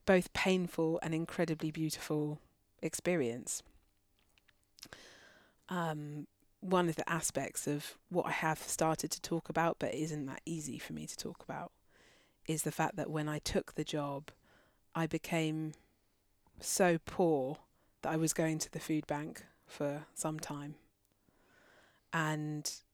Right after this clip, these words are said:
subsequently as well gained quite a lot of weight because th-, I was used to eating loads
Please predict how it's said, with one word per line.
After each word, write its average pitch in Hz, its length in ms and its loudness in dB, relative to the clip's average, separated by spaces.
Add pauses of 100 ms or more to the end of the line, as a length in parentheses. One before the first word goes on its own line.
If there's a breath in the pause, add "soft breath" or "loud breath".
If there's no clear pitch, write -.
(220)
subsequently 160 720 0
as 151 100 -2
well 151 180 0
gained 151 460 -2
quite 151 200 0
a 151 60 0
lot 147 80 -2
of 156 100 -10
weight 165 480 2 (680)
because 165 440 2 (100)
th-, - 160 -14
I 170 140 6
was 156 160 2
used 170 180 0
to - 100 -4
eating 165 400 4
loads 160 720 8